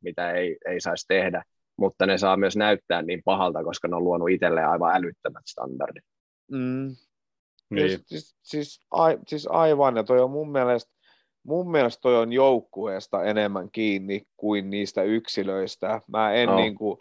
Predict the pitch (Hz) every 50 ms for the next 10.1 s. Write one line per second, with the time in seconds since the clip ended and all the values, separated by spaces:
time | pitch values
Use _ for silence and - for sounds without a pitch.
0 | - - 95 92 90 95 - _ _ - 151 151 143 - 160 165 156 - 156 147
1 | 135 143 143 127 - _ _ _ - - 156 143 - - _ 196 175 - - 147
2 | 120 107 104 104 104 107 107 101 - 110 107 107 107 104 104 101 95 - - 104
3 | 101 98 95 95 92 92 90 107 - - - _ _ _ _ _ _ _ _ _
4 | _ _ _ _ _ _ _ _ _ _ _ _ _ _ _ - 233 220 220 208
5 | 165 139 127 120 117 117 113 110 110 113 110 107 107 104 101 104 98 98 95 -
6 | _ - 104 101 98 95 92 92 98 - _ _ _ _ _ _ _ _ _ -
7 | - 165 160 160 160 160 147 160 165 165 160 160 156 147 151 147 151 151 143 139
8 | 151 147 - - - _ _ _ _ _ _ _ _ _ _ _ _ - 175 170
9 | 170 151 156 160 156 151 135 131 127 - - 123 117 117 117 - - 120 117 120
10 | 117 98